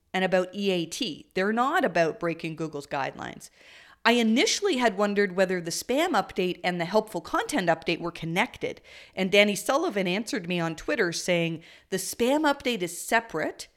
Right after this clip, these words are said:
It involves content not meeting our spam policies." And he linked to Google's documentation on their spam guidelines. This blog post is, uh, so this blog post, again, going back to the blog post that's telling us how to get links,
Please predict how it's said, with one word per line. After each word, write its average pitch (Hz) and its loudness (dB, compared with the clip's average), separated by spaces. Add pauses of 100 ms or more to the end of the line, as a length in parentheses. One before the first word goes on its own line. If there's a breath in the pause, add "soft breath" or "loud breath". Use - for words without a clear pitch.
(320)
It 208 6
involves 196 2
content 220 -2
not 185 0
meeting 180 0
our 165 -2
spam 170 -2
policies." - -2 (280 loud breath)
And 220 2
he 220 2
linked 220 0
to 220 -6
Google's 196 0
documentation 180 2
on 180 -2
their 170 -2
spam 165 -2
guidelines. 151 -6 (560 loud breath)
This 214 2
blog 247 6
post 190 2
is, - 4 (260)
uh, 202 4
so 233 -2
this 208 -2
blog 254 6
post, 208 2
again, 190 4
going 202 4
back 226 0
to 233 0
the 196 2
blog 190 4
post 190 -2
that's 180 0
telling 208 0
us 185 -2
how 180 -4
to 175 -6
get 165 -4
links, 180 -6